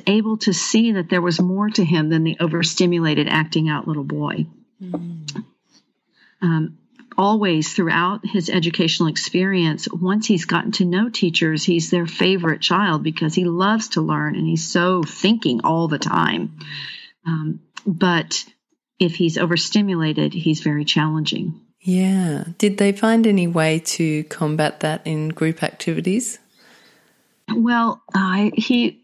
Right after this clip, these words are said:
Speaker 1: I've had him in alternative education his entire life, so I've had amazing teachers working with him.
Speaker 2: Mm.
Speaker 1: For example, he's been, um, sometimes he's been assigned to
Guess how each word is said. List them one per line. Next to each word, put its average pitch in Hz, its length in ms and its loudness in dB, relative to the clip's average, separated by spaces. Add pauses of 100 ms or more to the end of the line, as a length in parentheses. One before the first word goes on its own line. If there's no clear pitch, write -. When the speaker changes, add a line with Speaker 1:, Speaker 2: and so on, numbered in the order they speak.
(260)
Speaker 1:
I've 190 160 0
had 220 240 2
him 247 160 -2
in 185 120 2
alternative 180 640 -2
education 202 600 0
his 165 160 2
entire 170 460 0
life, 160 340 0
so 165 180 0
I've 156 140 0
had 165 180 0 (320)
amazing 185 520 2
teachers 160 480 -2
working 156 340 0
with 156 180 -4
him. 156 440 0
Speaker 2:
Mm. 147 640 -12 (960)
Speaker 1:
For 180 420 -2
example, 170 920 0
he's 165 320 -2
been, 160 580 2
um, 160 480 -2
sometimes 170 460 0
he's 170 160 2
been 170 180 0
assigned 160 840 0
to 170 220 0